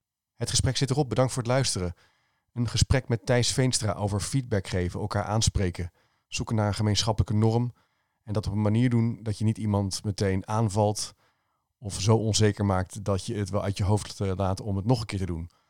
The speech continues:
Feedback geven gaat dus ook over de verantwoordelijkheid tussen twee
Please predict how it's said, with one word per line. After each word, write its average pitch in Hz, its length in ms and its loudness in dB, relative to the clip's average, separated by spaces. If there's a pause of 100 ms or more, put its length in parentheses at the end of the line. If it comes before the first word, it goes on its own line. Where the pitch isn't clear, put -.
(160)
Feedback 113 320 -4
geven 110 260 -2
gaat 104 100 0
dus 101 120 -4
ook 110 200 -2
over 95 240 -2
de 95 80 -2
verantwoordelijkheid 98 760 -2
tussen - 280 2
twee 90 380 0